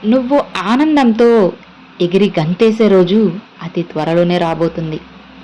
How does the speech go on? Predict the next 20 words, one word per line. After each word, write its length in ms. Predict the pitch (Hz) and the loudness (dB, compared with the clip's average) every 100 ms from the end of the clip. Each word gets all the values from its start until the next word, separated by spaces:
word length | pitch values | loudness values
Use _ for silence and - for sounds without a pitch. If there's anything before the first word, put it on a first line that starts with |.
| - - - - - - | -20 -20 -20 -20 -20 -10
అప్పుడు 260 | 175 170 175 | -10 -2 -2
నీకే 440 | 165 156 151 175 | 0 -4 -2 -2
అర్థమవుతుంది 720 | 185 180 190 190 185 185 185 - - - - - 247 | 0 0 0 0 -2 -2 -2 -6 -18 -20 -20 -6 -2
ఇదంతా 720 | 254 277 277 285 269 262 202 - - - - | 0 0 0 -2 0 -2 -4 -10 -20 -20 -10
నా 200 | 170 170 | -8 -8
సాయి 380 | - 160 151 208 | -10 -8 -2 -2
తండ్రే 380 | 202 185 185 180 175 | 0 -2 -2 0 -4
చేశారు 380 | 160 165 156 | -2 -4 -4
అని. 220 | 156 151 202 - - - - - - - - - - - | -6 -10 -14 -20 -20 -20 -20 -20 -20 -20 -20 -20 -18 -6
ఇక 160 | 180 160 | -4 -4
ఆనందంగా, 920 | 165 170 180 180 180 175 185 180 170 | -4 -2 0 0 0 0 0 -2 -6
ప్రశాంతంగా 640 | - - 160 170 175 202 202 | -10 -8 -4 -4 -2 -2 0
ఉండు 180 | 190 185 | 0 0
బిడ్డా. 600 | 180 175 185 185 170 - - - | 0 0 0 0 -4 -8 -20 -6
నువ్వు 340 | 180 196 190 202 | -2 0 0 0
నా 240 | 180 180 | 0 -2
గురించి 440 | 180 185 214 214 214 | 0 0 0 0 -2
చెప్పుకునే 440 | 214 220 262 254 240 | -2 -2 -2 2 4
రోజు, 540 | 208 196 196 196 170 - - - - - - | 4 4 4 4 2 -2 -20 -20 -20 -14 -4
నువ్వు 280 | 190 180 | 0 0